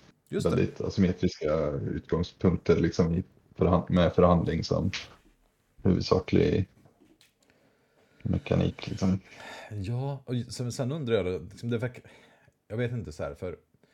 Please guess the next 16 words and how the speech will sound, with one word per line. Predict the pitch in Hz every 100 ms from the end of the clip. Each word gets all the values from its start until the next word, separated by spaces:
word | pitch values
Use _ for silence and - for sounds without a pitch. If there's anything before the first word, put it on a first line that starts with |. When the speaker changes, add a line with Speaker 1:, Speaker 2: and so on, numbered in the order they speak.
| _ _ _ _ _ _
Speaker 1:
jag | 107 127
lyssnar | 127 -
på | 82
en | 80
del | 76
poddar | - 82 87
fortfarande | - - 67 69
på | - 76 71 71
brädspel | 71 - -
och | -
sånt. | 76 85 - _ _ -
Jag | -
undrar, | 139 147 98 95 87 _ _ _ _ _ _ _ _ _ _ _ -
det | 110
känns | 135 107
som | 110 104